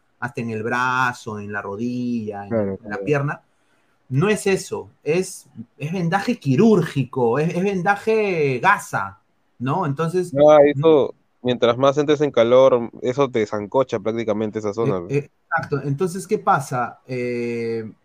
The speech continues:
Speaker 1: y si usa doble medio, peor, ¿no? O sea, yo nada más le digo al señor Farfán,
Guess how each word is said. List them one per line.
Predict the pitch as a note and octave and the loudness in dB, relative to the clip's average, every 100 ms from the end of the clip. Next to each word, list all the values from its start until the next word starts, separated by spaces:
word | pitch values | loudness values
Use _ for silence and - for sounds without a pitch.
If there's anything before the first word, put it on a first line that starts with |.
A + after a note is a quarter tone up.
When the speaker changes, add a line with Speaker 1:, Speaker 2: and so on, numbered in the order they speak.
| _ | _
Speaker 1:
y | D3 | -8
si | C#3+ F3 | -4 -4
usa | G#3+ G3+ | -2 -2
doble | G3+ F#3 | 0 -2
medio, | F#3 F#3+ G3 - | -2 -2 -2 -2
peor, | C#3 G3 F3+ C3 | -2 0 0 -2
¿no? | B2 D3+ | -6 -8
O | A2 | -12
sea, | - B2+ B2 A2 G#2 G#2 _ - - _ _ _ C3 | -8 -6 -4 -4 -6 -12 _ -20 -20 _ _ _ -8
yo | B2+ A3 | -4 0
nada | A3+ G#3+ | 0 0
más | A3 | -2
le | G#3 | -2
digo | G3 G#3+ | 0 0
al | G3+ | -2
señor | D#3 F3 | -4 -8
Farfán, | F3+ D#3 C#3 F3+ F3+ C#3 A#2 | -4 -4 -4 -4 -4 -6 -8